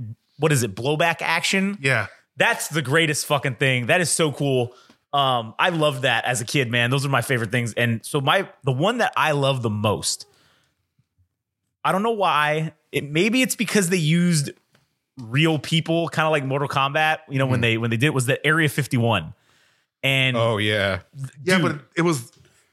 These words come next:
Speaker 2: because they used those real people, it made the game laggy.
Speaker 1: I don't know, man. I never really had any issues
Speaker 2: I
Speaker 1: with it when I was
Speaker 2: had,
Speaker 1: playing it.
Speaker 2: especially if you compared it to Time Crisis, it,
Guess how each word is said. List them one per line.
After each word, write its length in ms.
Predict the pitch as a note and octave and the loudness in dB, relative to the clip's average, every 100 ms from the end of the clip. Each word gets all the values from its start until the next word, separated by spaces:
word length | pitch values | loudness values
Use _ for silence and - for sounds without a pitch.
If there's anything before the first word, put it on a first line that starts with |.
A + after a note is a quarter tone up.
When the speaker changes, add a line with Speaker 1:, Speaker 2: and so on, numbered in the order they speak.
| - - | -20 -4
Speaker 2:
because 420 | F3 - F#3+ F#3+ | -2 0 2 2
they 100 | G3+ | 2
used 340 | F3 E3+ E3 | 0 0 0
those 220 | D3+ D3 B2+ | 0 0 0
real 260 | B2+ C3+ | 0 0
people, 380 | B2 B2 A#2+ E3+ | 0 -4 -2 -2
it 180 | C#3+ C3+ | 0 2
made 160 | D#3 D#3+ | 2 0
the 60 | |
game 240 | B2+ C3+ A2 | 0 -2 -2
laggy. 420 | G#2+ B2 F2+ E2 _ _ _ _ _ _ _ _ - | -2 -2 -4 -12 _ _ _ _ _ _ _ _ -4
Speaker 1:
I 80 | A3 | -2
don't 80 | A#3+ | 0
know, 80 | F3+ | 2
man. 180 | E3 D#3+ | 2 2
I 100 | G#3+ | 2
never 200 | C#4+ D#3+ | 2 2
really 200 | D3 B2+ | 2 4
had 120 | B2+ | 2
any 120 | A2+ | 2
issues 240 | A2 - A#2 | 0 2 2
Speaker 2:
I 80 | B2 | 2
Speaker 1:
with 100 | A#2+ | 0
it 40 | |
when 100 | B2 | 0
I 60 | C3+ | 0
was 80 | B2 | 0
Speaker 2:
had, 40 | |
Speaker 1:
playing 180 | A2 G#2+ | 0 0
it. 120 | - _ _ | -2 _ _
Speaker 2:
especially 280 | - C4+ D#4+ | -2 0 0
if 60 | |
you 60 | A#3 | -2
compared 280 | E3+ E3+ F#3+ | -6 0 0
it 80 | - | -2
to 80 | - | -4
Time 180 | D#3+ | -4
Crisis, 480 | D3 C#3+ D3+ G#3+ A3+ | 0 0 0 -4 -8
it, 180 | D#3 E3+ | -6 -6